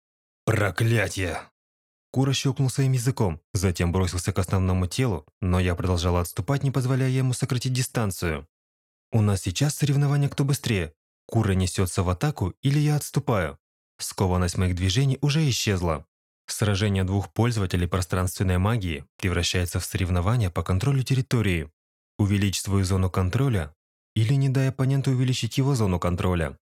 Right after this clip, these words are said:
В данный момент мои клоны в бешеном темпе размывают измерение Куры, превращая его в мое измерение. Ха-ха-ха!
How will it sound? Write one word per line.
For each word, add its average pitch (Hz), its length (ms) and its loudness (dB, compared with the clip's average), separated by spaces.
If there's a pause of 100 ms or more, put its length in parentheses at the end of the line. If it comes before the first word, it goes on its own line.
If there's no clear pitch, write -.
(280)
В 87 100 -4
данный 92 280 0
момент 98 380 0
мои 90 180 0
клоны 92 260 0
в 85 80 -4
бешеном 87 420 0
темпе 117 380 -2
размывают 90 540 0
измерение 127 420 0
Куры, 135 260 -2
превращая 87 460 0
его 101 220 2
в 104 60 -2
мое 123 280 2
измерение. 92 640 0 (580)
Ха-ха-ха! 113 800 -2